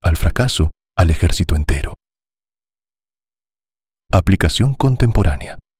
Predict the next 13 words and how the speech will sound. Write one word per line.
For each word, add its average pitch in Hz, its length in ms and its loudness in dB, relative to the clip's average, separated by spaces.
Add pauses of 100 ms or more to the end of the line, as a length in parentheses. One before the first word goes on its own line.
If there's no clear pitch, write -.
El 85 180 4
research 113 440 0
que - 140 0
cambia 113 320 2
todo. - 320 0 (300)
Hoy 98 180 4
llamamos 80 460 0
al 73 100 0
espionaje 85 520 0
con 76 200 0
nombres 85 320 2
más 110 220 2
elegantes. 95 560 -2